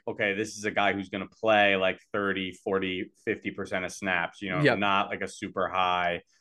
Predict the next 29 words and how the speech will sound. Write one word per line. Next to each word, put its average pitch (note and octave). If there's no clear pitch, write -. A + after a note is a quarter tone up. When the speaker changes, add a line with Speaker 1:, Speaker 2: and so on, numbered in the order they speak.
Speaker 1:
percentage. F#2
Whereas A2
if G2+
you C3
go B2+
out A2
and F#2+
sign G#2+
DeAndre F#2
Hopkins F#2
and F2+
he's F2+
healthy, G2
he's A#2+
expected G2
to E2+
be F#2
out F2
there E2+
on E2
the D#2
field. D#2+
Speaker 2:
Yeah. F2+
Speaker 1:
Um, D#2+
so, F#3+
yeah, A2+
you B2+
know, G2+
just C#3+